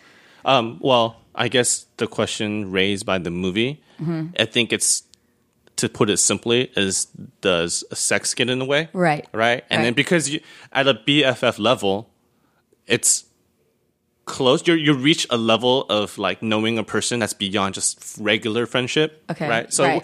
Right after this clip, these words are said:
Speaker 1: so we're talking about not just casual friends, we're talking about, like, your top five people in your life, right?
Speaker 2: That you spend, like, the most time with,
Speaker 1: Right,
Speaker 2: and
Speaker 1: right,
Speaker 2: that,
Speaker 1: right.
Speaker 2: like, they need a place to crash, they call you.
Speaker 1: Yeah, yeah, yeah, totally. And I think I, this is one of those situations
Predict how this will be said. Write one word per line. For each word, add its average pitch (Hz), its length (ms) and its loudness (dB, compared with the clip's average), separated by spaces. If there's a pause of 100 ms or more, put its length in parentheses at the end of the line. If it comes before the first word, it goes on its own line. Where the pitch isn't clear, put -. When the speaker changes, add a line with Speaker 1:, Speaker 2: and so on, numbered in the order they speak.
Speaker 1:
so 180 140 2
we're 170 100 4
talking 151 320 0
about 127 240 2
not 123 160 0
just - 160 -8
casual 104 340 0
friends, 90 260 -6
we're - 40 -16
talking 101 180 0
about, 95 240 2
like, 90 240 0 (280)
your 113 120 0
top - 300 0
five 104 200 0
people 104 360 -4
in 98 160 -6
your 95 100 -4
life, 92 340 -2
right? - 100 -8
Speaker 2:
That 185 80 4
you 196 60 4
spend, 180 240 2
like, 165 200 -2
the 175 100 0
most 165 360 2
time 160 260 4
with, 143 280 2
Speaker 1:
Right, 92 160 4
Speaker 2:
and 95 120 2
Speaker 1:
right, - 0 -
Speaker 2:
that, 190 220 4
Speaker 1:
right. 156 140 0
Speaker 2:
like, - 160 -8 (200)
they 160 160 -2
need 160 160 0
a 156 40 2
place 160 260 0
to 160 60 -4
crash, 151 380 2
they 156 100 -2
call 147 220 0
you. 143 380 -2 (100)
Speaker 1:
Yeah, 127 340 4
yeah, 120 140 4
yeah, 101 160 4
totally. 110 560 0
And 147 240 2
I 143 60 2
think 135 360 -2
I, 104 300 -4 (1600)
this 156 340 2
is 151 140 4
one 131 100 4
of 131 100 4
those 123 140 4
situations 110 680 -2